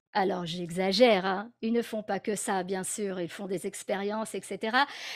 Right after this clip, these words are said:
Donc là, vous pouvez voir les jolis pieds de Thomas Pesquet en sortie extravéhiculaire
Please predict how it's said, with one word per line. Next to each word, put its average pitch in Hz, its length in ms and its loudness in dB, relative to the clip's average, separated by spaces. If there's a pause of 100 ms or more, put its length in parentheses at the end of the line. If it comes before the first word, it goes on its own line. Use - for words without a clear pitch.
Donc 285 260 10
là, 359 140 10 (140)
vous 320 100 4
pouvez 330 360 8
voir 247 300 4
les 240 140 4
jolis 339 380 4
pieds 269 280 2
de 214 140 -2
Thomas 339 340 4
Pesquet 226 560 2 (480)
en 277 140 6
sortie 392 500 4
extravéhiculaire 269 1500 6